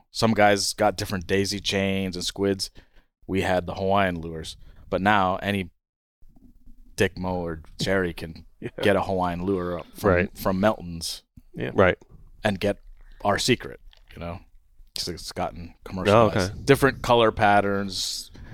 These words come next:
Speaker 2: So that's
Speaker 1: Skirt,
Speaker 2: what
Speaker 1: skirt
Speaker 2: set you
Speaker 1: pa-
Speaker 2: apart in Guatemala in the beginning, you think?
Speaker 1: In the
Speaker 2: Yeah.
Speaker 1: be-, well, I mean, every, every captain's different. They
Speaker 2: Yeah,
Speaker 1: got,
Speaker 2: sure.
Speaker 1: you know, they turn left, they turn right, they put the lure this position.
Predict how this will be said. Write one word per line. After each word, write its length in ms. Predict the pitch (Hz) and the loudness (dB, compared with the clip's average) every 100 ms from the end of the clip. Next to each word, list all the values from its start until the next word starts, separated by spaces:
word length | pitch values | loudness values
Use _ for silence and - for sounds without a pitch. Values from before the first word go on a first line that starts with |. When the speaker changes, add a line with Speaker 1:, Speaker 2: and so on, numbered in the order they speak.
| - - - - - - - | -16 -14 -14 -16 -18 -20 -12
Speaker 2:
So 300 | - - 127 | -2 4 8
that's 200 | 123 135 | 8 8
Speaker 1:
Skirt, 40 | - | 6
Speaker 2:
what 80 | 135 | 6
Speaker 1:
skirt 260 | - 147 | 8 8
Speaker 2:
set 40 | 143 | 8
you 60 | 123 | 6
Speaker 1:
pa- 60 | |
Speaker 2:
apart 240 | 113 131 139 | 8 4 4
in 60 | |
Guatemala 680 | 127 123 123 123 135 147 147 - | 4 4 6 6 6 4 0 0
in 100 | 127 | 4
the 60 | |
beginning, 440 | 123 123 151 165 - - - - - _ - | 6 6 6 4 -6 -14 -16 -16 -20 _ -2
you 100 | 131 | 2
think? 280 | 151 - - | 2 0 0
Speaker 1:
In 120 | 180 | 4
the 80 | 170 | 6
Speaker 2:
Yeah. 40 | |
Speaker 1:
be-, 120 | 135 - | 6 4
well, 680 | 175 165 156 147 139 131 - _ - | 6 8 8 6 2 -4 -14 _ -4
I 40 | 160 | 4
mean, 220 | 147 143 | 4 4
every, 280 | 123 170 160 - | 4 4 2 2
every 240 | 113 120 | 0 0
captain's 400 | - 98 92 90 - | 0 0 0 -6 0
different. 440 | 117 - 87 - - | 0 0 -6 -8 -4
They 140 | 107 | 2
Speaker 2:
Yeah, 60 | 107 | 4
Speaker 1:
got, 200 | 101 - - | 4 2 -4
Speaker 2:
sure. 240 | - 113 - - | -4 -4 -6 -2
Speaker 1:
you 120 | 117 | 2
know, 280 | 98 95 95 | 4 4 2
they 120 | 101 | 0
turn 340 | - 110 98 | 0 0 0
left, 280 | 98 104 - | 4 4 2
they 40 | 101 | -4
turn 260 | 101 98 | -4 -2
right, 320 | 101 104 107 98 | 4 4 4 0
they 100 | 92 | -6
put 280 | 107 98 | -4 -6
the 100 | - | -4
lure 680 | 98 98 92 98 110 107 101 | -6 -6 -6 -2 2 4 4
this 240 | 92 107 | 2 0
position. 600 | - 104 107 104 104 101 | 0 -2 0 -2 -2 -6